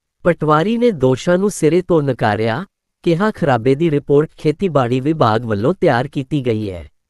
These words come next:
ਤੁਸੀਂ ਦੇਖ ਰਹੇ ਹੋ ਏ ਡਬਲਯੂ ਨਿਊਜ਼ ਏਟੀਨ ਅਪਡੇਟ। ਫਾਜ਼ਿਲਕਾ ਦੇ ਪਿੰਡ ਟਾਹਲੀਵਾਲਾ ਬੋਦਲਾ ਆ ਰਹੀ ਹੈ, ਜਿੱਥੋਂ ਦੇ ਤਿੰਨ ਦਰਜਨ ਤੋਂ ਵੱਧ ਕਿਸਾਨਾਂ ਨੂੰ ਬਾਰਿਸ਼ ਦੇ ਪਾਣੀ ਕਾਰਨ ਸੇਮ ਨਾਲੇ ਦੇ ਪਾਣੀ ਦੇ ਓਵਰਫਲੋ ਹੋਣ ਮਗਰੋਂ ਖਰਾਬ ਹੋਈਆਂ ਫਸਲਾਂ ਦਾ ਮੁਆਵਜ਼ਾ ਨਾ ਮਿਲਣ ਕਾਰਨ ਪੀੜਤ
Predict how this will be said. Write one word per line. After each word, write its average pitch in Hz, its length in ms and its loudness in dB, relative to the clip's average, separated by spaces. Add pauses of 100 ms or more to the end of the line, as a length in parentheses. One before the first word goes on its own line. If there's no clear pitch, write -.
(540)
ਤੁਸੀਂ 240 340 0
ਦੇਖ 156 360 2
ਰਹੇ 180 280 2
ਹੋ 190 160 2
ਏ 196 100 6
ਡਬਲਯੂ 123 460 0
ਨਿਊਜ਼ 165 360 0
ਏਟੀਨ 165 420 0
ਅਪਡੇਟ। 131 420 0
ਫਾਜ਼ਿਲਕਾ 139 580 0
ਦੇ 165 140 0
ਪਿੰਡ 160 300 0
ਟਾਹਲੀਵਾਲਾ 147 640 0
ਬੋਦਲਾ 127 480 0
ਆ 120 160 -2
ਰਹੀ 131 300 -2
ਹੈ, 170 160 2
ਜਿੱਥੋਂ 156 320 -2
ਦੇ 170 120 0
ਤਿੰਨ 170 300 -2
ਦਰਜਨ 135 400 0
ਤੋਂ 156 160 2
ਵੱਧ 143 280 -2
ਕਿਸਾਨਾਂ 139 520 -2
ਨੂੰ 156 180 -2
ਬਾਰਿਸ਼ 117 380 0
ਦੇ 175 100 2
ਪਾਣੀ 151 340 0
ਕਾਰਨ 143 360 0
ਸੇਮ 160 300 -2
ਨਾਲੇ 123 300 0
ਦੇ 151 140 2
ਪਾਣੀ 143 340 -2
ਦੇ 170 140 4
ਓਵਰਫਲੋ 147 540 2
ਹੋਣ 135 220 -2
ਮਗਰੋਂ 131 360 0
ਖਰਾਬ 139 420 0
ਹੋਈਆਂ 139 300 0
ਫਸਲਾਂ 151 420 -2
ਦਾ 156 120 4
ਮੁਆਵਜ਼ਾ 127 500 0
ਨਾ 135 160 0
ਮਿਲਣ 147 320 0
ਕਾਰਨ 139 380 0
ਪੀੜਤ 156 300 -2